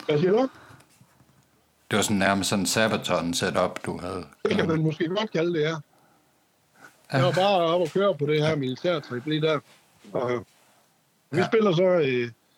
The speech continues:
Speaker 1: på anden gang derude, og der, der er så, øh, hundrede mennesker mere, tror jeg. Tre-, tre hundrede, når vi nok er oppe på anden gang der. Og tænker, hold da kæft, det, det går den rigtige vej, det her. Og,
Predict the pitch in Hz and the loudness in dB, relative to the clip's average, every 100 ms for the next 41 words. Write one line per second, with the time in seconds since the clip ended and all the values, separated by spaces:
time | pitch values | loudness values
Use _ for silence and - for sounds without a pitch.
0 | _ _ 147 180 196 151 151 143 147 160 | _ _ -2 0 2 0 2 0 0 0
1 | 151 160 190 156 185 175 131 151 156 147 | 2 2 2 2 2 2 0 0 2 2
2 | 123 110 107 _ _ - - 135 196 170 | 0 -4 -12 _ _ -16 -2 2 4 4
3 | 147 160 147 131 190 190 156 135 127 117 | 4 2 0 2 4 2 2 2 2 0
4 | - 139 151 - _ - 208 196 151 151 | -2 -2 -2 -4 _ -4 0 0 0 -2
5 | 127 110 - 123 120 120 135 151 147 151 | -4 -6 -8 -2 0 0 0 0 0 0
6 | 147 180 139 131 123 127 - _ _ _ | 0 0 0 -2 -4 -6 -8 _ _ _
7 | _ _ _ _ _ - 117 127 135 117 | _ _ _ _ _ -12 -2 0 0 2
8 | 165 226 127 135 147 143 131 113 143 151 | 2 2 2 0 0 0 0 0 0 0
9 | 139 143 170 208 143 143 196 175 135 131 | 0 2 0 0 0 2 2 2 0 -2
10 | - _ - - _ _ _ _ - 127 | -6 _ -20 -20 _ _ _ _ -4 -2
11 | 110 | -2